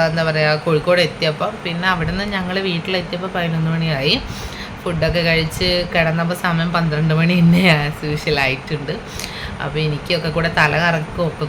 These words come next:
കൂടെ ആയിപ്പോയി. വെച്ചാൽ, ഓ, തലേന്ന് കിടക്കാൻ ഒരു, ഒരു മണി കഴിഞ്ഞു. ചേച്ചിക്ക് വയ്യാതെ രാത്രി ഏട്ടൻ ഹോസ്പിറ്റലിലൊക്കെ കൊണ്ടുപോയിട്ടുണ്ടായിരുന്നു. അപ്പം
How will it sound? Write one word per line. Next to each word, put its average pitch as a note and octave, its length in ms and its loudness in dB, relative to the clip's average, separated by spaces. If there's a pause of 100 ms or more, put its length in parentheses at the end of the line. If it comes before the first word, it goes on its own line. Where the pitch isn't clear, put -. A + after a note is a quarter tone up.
കൂടെ F#3+ 260 0
ആയിപ്പോയി. D3+ 320 2
വെച്ചാൽ, E3 240 -2 (180)
ഓ, D#3 40 2 (640)
തലേന്ന് E3 440 2 (220)
കിടക്കാൻ F3+ 400 2 (160)
ഒരു, F#3+ 100 0 (100)
ഒരു E3+ 160 2
മണി F3 180 2
കഴിഞ്ഞു. D3 340 0 (140)
ചേച്ചിക്ക് D#3+ 480 -2
വയ്യാതെ D#3+ 340 4 (100)
രാത്രി D#3+ 300 -2 (440)
ഏട്ടൻ F3 240 0
ഹോസ്പിറ്റലിലൊക്കെ D#3+ 600 0
കൊണ്ടുപോയിട്ടുണ്ടായിരുന്നു. D3+ 800 2
അപ്പം D#3 180 -2